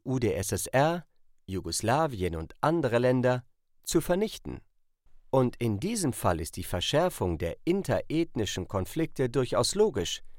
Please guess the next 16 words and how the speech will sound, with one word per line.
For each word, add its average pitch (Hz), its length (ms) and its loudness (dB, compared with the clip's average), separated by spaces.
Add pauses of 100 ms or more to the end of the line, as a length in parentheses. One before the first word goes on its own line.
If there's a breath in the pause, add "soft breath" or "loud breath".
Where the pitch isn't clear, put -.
(520)
denn 165 160 6
sie 170 140 4
schwächen 202 420 0
den 107 220 2
Gegner 117 480 2
und 82 120 -4
im 82 140 -6
Falle 143 340 2
des 85 220 -6
Sieges 165 380 -2
helfen 151 300 2
sie, 151 240 0 (440)
sein 156 280 4
Land 160 280 2
zu 160 160 -2
zergliedern, 156 720 -2